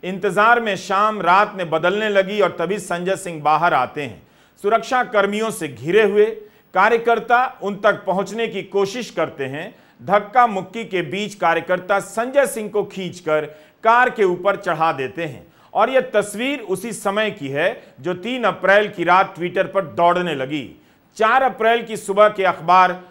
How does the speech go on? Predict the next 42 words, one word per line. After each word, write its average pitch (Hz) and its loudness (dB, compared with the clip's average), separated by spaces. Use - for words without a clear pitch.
मैनेज 220 -2
से 160 -8
लगे। 147 0
बहुत 202 2
कम 233 2
अखबारों 196 4
में 214 -2
यह 175 -2
तस्वीर 196 -4
उस 180 -4
तरह 226 2
से 208 -6
छपी 170 -6
जैसे 208 2
इंडियन 208 0
एक्सप्रेस 196 -4
ने 190 -6
छापी 175 -2
है। 85 -18
हर 240 4
पल 247 2
मीडिया 208 0
मैनेज 185 -4
होता 170 0
लग 147 -2
रहा 139 2
है। 147 -2
इसके 196 -4
बाद 196 4
भी 214 -4
आम 196 2
आदमी 185 2
पार्टी 160 0
के 170 -8
ये 156 0
कार्यकर्ता 170 2
किसी 240 -8
से 208 -2
मैनेज 180 -2
नहीं 165 -6
हो 139 -6
पाए। 135 0